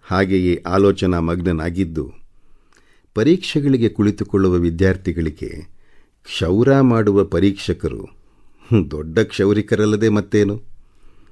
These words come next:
ನಾನು ಸಹ ಆ ಕ್ಷೌರಿಕನ ಕೆಲಸ ಮಾಡಿದ್ದೇನಲ್ಲ ಎಂದು ಹೇಳಿಕೊಂಡನು. "ಆ, ಈಗೇನು ಮಾಡ್ಲಿ ಮೇಷ್ಟ್ರೆ? ನಿಮ್ ಸ್ಕೂಲ್ ತನಿಖೆ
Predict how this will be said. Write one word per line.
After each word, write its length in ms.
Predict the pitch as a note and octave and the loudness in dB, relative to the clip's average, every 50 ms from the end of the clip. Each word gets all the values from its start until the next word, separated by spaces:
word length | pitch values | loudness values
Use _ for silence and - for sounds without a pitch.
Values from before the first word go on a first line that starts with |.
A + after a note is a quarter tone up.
| - _ _ - | -20 _ _ -12
ನಾನು 420 | - D#2 - - - E2 F2+ G2 F#2 | -12 -12 -10 -8 -6 -2 0 0 0
ಸಹ 300 | F#2+ - G2+ G2 - A#2 A2 A2 G#2 G#2 - - - - - - - | 0 0 -2 -2 -2 -2 -2 -2 -2 -4 -6 -12 -20 -20 -18 -10 -6
ಆ 160 | A#2+ A2 A2 | -4 -2 -2
ಕ್ಷೌರಿಕನ 600 | A2 - - B2 A2 A2+ A2 G#2+ - - G#2 G2+ | -2 -2 0 2 2 2 2 0 0 -2 -2 -2
ಕೆಲಸ 340 | G2 G2 - G2+ G2+ G2 - | -2 -2 -2 -4 -4 -4 -4
ಮಾಡಿದ್ದೇನಲ್ಲ 840 | G#2 G2 F2+ F#2+ G#2+ G#2 A2 G2+ E2+ F2 D#2+ C#2+ C2+ C2+ - E2+ G2+ A2+ G#2+ F2+ D#2 - _ _ _ _ _ _ _ _ _ _ _ _ - - - - - - | -4 -2 -2 -2 0 0 0 -2 -2 -4 -8 -8 -10 -10 -8 -6 -4 -2 -4 -4 -6 -10 _ _ _ _ _ _ _ _ _ _ _ _ -20 -20 -20 -20 -16 -12
ಎಂದು 280 | - D#2+ D2+ D#2+ F#2+ | -10 -10 -8 -6 -4
ಹೇಳಿಕೊಂಡನು. 760 | G#2 A#2 B2 A2+ G2 - - D#2+ C#2+ C2 - - - - _ _ _ _ _ _ _ _ _ _ _ _ _ _ _ _ _ _ _ _ _ _ - | 0 2 2 2 2 0 -4 -8 -10 -10 -12 -16 -18 -20 _ _ _ _ _ _ _ _ _ _ _ _ _ _ _ _ _ _ _ _ _ _ -6
"ಆ, 60 | F2+ F#2 F2 E2 D#2 D2+ D2 D2+ F2 E2+ - - - _ _ - - | -4 -2 -2 -2 -4 -4 -6 -6 -8 -8 -10 -14 -20 _ _ -8 -4
ಈಗೇನು 540 | A2 G2+ A2 A2+ G#2 F#2 A2 A2+ A2+ A2+ A2 | 0 2 2 2 2 4 4 4 4 4 4
ಮಾಡ್ಲಿ 380 | G#2+ G#2 G2+ G2 F#2 F#2+ G2 | 2 2 0 0 0 0 0
ಮೇಷ್ಟ್ರೆ? 600 | F#2+ F2+ F2 F2 - - - G2 G2 F#2 - - _ _ _ _ _ _ _ _ _ _ _ _ _ _ _ _ - | 0 0 -2 -4 -6 -6 -4 -4 -4 -4 -6 -14 _ _ _ _ _ _ _ _ _ _ _ _ _ _ _ _ -6
ನಿಮ್ 260 | F#2+ G#2 A2+ A2+ A2+ | -2 0 2 2 0
ಸ್ಕೂಲ್ 400 | A2 - - - B2+ B2+ B2 - | 0 -4 -2 2 2 2 2 2
ತನಿಖೆ 640 | A#2 A2 A2+ A#2 - - B2 A#2 A2+ G#2+ G2 - | 0 0 0 0 0 0 0 2 2 0 -2 -4